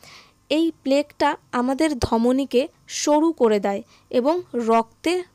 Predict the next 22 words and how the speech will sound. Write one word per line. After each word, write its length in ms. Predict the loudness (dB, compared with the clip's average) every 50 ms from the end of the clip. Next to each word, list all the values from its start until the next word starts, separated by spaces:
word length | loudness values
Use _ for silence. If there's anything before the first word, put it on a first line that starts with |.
| _
প্রবাহতে 520 | 0 2 4 4 2 2 2 0 -2 -2 -4 -6 -6
বাধা 420 | -8 -6 -4 -4 -4 -4 -2 -2 -2
সৃষ্টি 500 | -2 -2 -4 -4 -4 -4 -4 -6 -8 -8
হয়। 240 | -8 -8 -10 -14 -14 _ _ -20 -20 -20 -20 -20 _
এই 200 | 0 2 2 2 4
রক্ত 360 | 4 4 4 2 2 -2 -4 -4
প্রবাহতে 580 | -4 -2 0 0 0 2 0 0 0 -2 -2 -4 -4
বাধা 320 | -4 -4 -4 -4 -4 -6 -6
সৃষ্টি 400 | -6 -8 -8 -10 -10 -8 -6 -6
হওয়ার 260 | -4 -2 0 0 -2
ফলে 300 | -2 -2 -2 0 0 0 -2 -6 -10 -16 _ _ _
রক্ত 380 | -2 0 0 0 -2 -4 _ -6 -6 -6 -6 -8 -10 -6
জমাট 380 | -2 2 2 2 4 2 2 0 0 0
বাঁধতে 280 | -2 -2 -2 -6 -8 -8
শুরু 260 | -6 -4 -4 -2 -2 0
করে 260 | 0 0 -2 -2 -4 -8 -12 -18 -20 -20 -20 -18 _
এবং 220 | -4 0 0 0 0 -2 -4 -2 0
এই 180 | 2 2 2 2 0
রক্ত 320 | 0 0 0 -2 _ -6 -4
জমাট 380 | -2 0 0 0 0 -2 -4 -4
বাঁধার 300 | -4 -4 -2 -2 -4 -4 -4
জন্য 240 | -2 -2 -2 -2